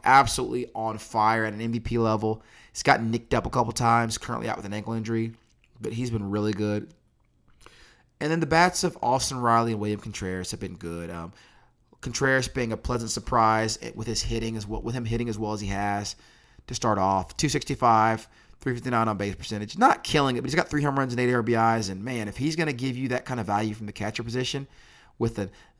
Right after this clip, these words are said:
a nine seventy-seven O P S, I mean, that's gonna help replace what you lost in Travis d'Arnaud, who was off to a very, very difficult start this year. And then also, Austin Riley, we, we talked about two eighty, providing some power for you, playing a solid third base.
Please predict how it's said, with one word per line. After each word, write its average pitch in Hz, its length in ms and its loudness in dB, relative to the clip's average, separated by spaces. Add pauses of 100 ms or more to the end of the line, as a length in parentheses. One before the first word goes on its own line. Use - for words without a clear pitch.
(140)
a 92 180 0
nine 110 400 -2
seventy-seven 113 640 -2
O 107 100 -2
P 98 240 -4
S, 113 340 -2
I 107 60 -8
mean, 104 180 -6 (640)
that's 139 200 0
gonna 143 200 -4
help 117 420 -2
replace 107 520 -6
what 107 200 -4
you 110 120 -4
lost 101 360 -2
in 101 80 -10
Travis 101 380 -6
d'Arnaud, 92 440 -6
who 110 140 -4
was 107 140 -4
off 98 240 -2
to 110 140 -6
a 92 60 -6
very, 101 220 -4
very 95 200 -6
difficult 90 340 -10
start - 380 -8 (240)
this 92 240 -6
year. 82 240 -8 (1300)
And 151 140 -2
then 160 100 2
also, 131 560 4 (520)
Austin 127 320 6
Riley, 110 320 4
we, 107 140 -2
we 113 80 -4
talked 113 220 -2
about 101 300 -4
two 139 160 0
eighty, 131 480 2 (260)
providing 123 360 6
some 131 160 -2
power 117 300 6
for 117 220 0
you, 117 100 0
playing 117 280 -2
a 104 40 -4
solid 120 460 4
third 123 280 0
base. 92 480 -4